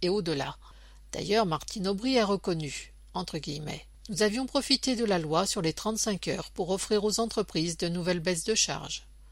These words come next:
Entre mille neuf cent quatre-vingt-dix-huit et deux mille deux, le montant des exonérations de cotisations patronales a littéralement bondi de onze virgule un milliards d'euros à dix-neuf virgule quatre milliards d'euros.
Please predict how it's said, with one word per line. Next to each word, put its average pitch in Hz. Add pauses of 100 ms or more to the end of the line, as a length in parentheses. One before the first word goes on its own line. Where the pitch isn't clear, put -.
(220)
Entre 175
mille 214
neuf 254
cent 262
quatre-vingt-dix-huit 185
et 156
deux 180
mille 196
deux, 160 (340)
le 175
montant 226
des 214
exonérations 196
de 160
cotisations 175
patronales 170
a 175
littéralement 180
bondi 180 (120)
de 165
onze 208
virgule 165
un 202
milliards 156
d'euros 185
à 165
dix-neuf 190
virgule 151
quatre -
milliards 156
d'euros. 151